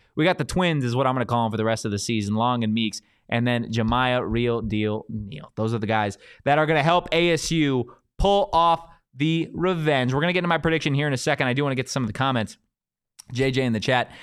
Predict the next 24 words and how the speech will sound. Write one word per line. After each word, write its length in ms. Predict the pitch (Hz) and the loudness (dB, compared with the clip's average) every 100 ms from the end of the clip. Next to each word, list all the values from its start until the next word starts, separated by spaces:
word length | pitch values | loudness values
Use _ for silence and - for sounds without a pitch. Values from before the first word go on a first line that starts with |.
| - - | -20 -4
the 80 | 123 | 0
guy 160 | 139 | 2
that 120 | 135 | 2
averaged 300 | 135 127 113 | 0 0 -2
nine 160 | 131 131 | 0 0
point 220 | 139 123 | 0 -2
six 180 | - 117 | -2 -4
points 260 | - 127 120 | -4 -4 -4
per 120 | 113 | -4
game 360 | 107 117 113 | -2 -2 -2
at 120 | 107 104 | -4 -2
the 80 | |
most 340 | 104 117 113 - | -2 -2 -4 -12
critical 400 | - 139 143 143 | -6 -4 -2 -2
time 240 | 139 131 | -2 -2
of 40 | 120 | -2
the 60 | |
year 160 | 113 117 | -2 -2
against 240 | 104 107 | -2 -4
the 80 | 107 | -6
best 320 | - 127 - | -6 -6 -4
competition 520 | 135 123 107 113 110 | -4 -4 -4 -8 -6
we 100 | 104 | -6
faced. 360 | 98 131 131 - | -4 -4 -6 -10